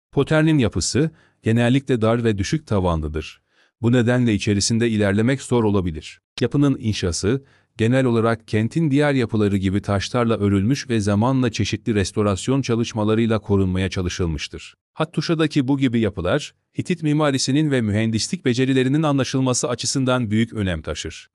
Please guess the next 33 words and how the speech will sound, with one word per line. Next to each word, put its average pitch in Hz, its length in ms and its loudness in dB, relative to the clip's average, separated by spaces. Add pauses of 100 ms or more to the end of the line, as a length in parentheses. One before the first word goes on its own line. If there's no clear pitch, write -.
Tarihi 160 500 2
ve 151 140 0
arkeolojik 127 680 0
açıdan 127 460 -2
büyük 131 260 0
değere 110 260 2
sahip 110 420 0
olan 110 340 -2
bu 135 80 0
tünel, 127 420 0 (260)
Hattuşa'yı 127 680 -2
ziyaret 110 360 0
edenler 120 420 -2
için 120 360 -2
gizemli 107 460 0
ve 135 60 0 (100)
etkileyici 113 640 0
bir 123 180 -2
durak 113 320 -2
noktasıdır 107 680 -4
ve 110 120 0
Hititlerin 107 540 -2
savunma 117 480 0
stratejileri 139 680 -2
hakkında 120 480 -2
fikir 123 320 0
yürütmek 120 480 0
için 113 240 -2
kıymetli 107 580 -2
bir 113 160 0
örnek 101 360 0
teşkil 95 340 -4
eder. 76 420 -8